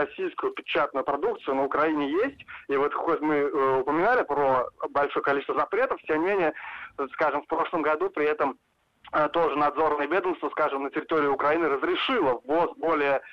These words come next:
четырех с половиной тысяч российских, э, кни-, российских изданий.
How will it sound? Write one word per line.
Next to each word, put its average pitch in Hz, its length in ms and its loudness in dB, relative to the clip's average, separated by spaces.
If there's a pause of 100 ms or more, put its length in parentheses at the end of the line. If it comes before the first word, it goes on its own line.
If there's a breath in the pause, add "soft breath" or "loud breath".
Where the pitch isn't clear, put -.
(220 loud breath)
четырех - 340 -2
с - 40 -16
половиной 190 440 0
тысяч - 520 -10
российских, 131 840 -4
э, 117 880 2
кни-, 165 340 0
российских 147 460 0
изданий. 160 480 0